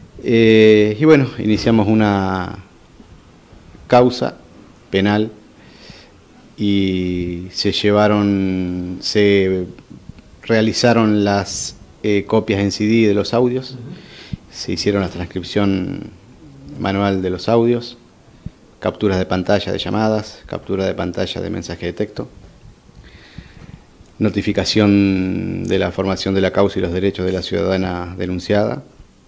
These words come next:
Speaker 1: y un informe ambiental también de esta ciudadana y, eh, el testimonio del director administrativo del hospital, que es, eh, Ramírez.
Speaker 2: Ujú.
Speaker 1: Eh, eso como primeras medidas.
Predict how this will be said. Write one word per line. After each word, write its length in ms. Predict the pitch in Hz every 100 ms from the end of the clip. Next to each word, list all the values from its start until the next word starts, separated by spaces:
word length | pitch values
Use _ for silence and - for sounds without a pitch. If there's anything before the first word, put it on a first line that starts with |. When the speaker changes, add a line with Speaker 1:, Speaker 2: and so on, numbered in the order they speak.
| _ _ _ - - - - - -
Speaker 1:
y 60 | 98
un 100 | 95
informe 340 | 87 95 92
ambiental 600 | 92 95 95 101 107 110 - - -
también 280 | 92 92
de 60 | 92
esta 240 | 90 85
ciudadana 600 | 92 - 95 113 123 147 127
y, 320 | 127 139 147 - - - - - - - - - 90
eh, 280 | 95 92
el 80 | 90
testimonio 920 | - 85 101 101 104 107 113 120 120 - - 101
del 680 | 98 98 95 92 90 92
director 360 | 95 92 95 98
administrativo 560 | 101 98 92 92 101 98
del 100 | 101
hospital, 460 | 104 101 110 110
que 160 | 95 95
es, 180 | - - -
eh, 300 | - 85 - - -
Ramírez. 540 | 92 95 92 98 - -
Speaker 2:
Ujú. 260 | 117 135 - - - - - - - - - - - _ -
Speaker 1:
Eh, 600 | - 101 101 104 98 95 123
eso 280 | 117 127
como 180 | 110 110
primeras 300 | 98 107 104
medidas. 540 | 101 92 90 90 -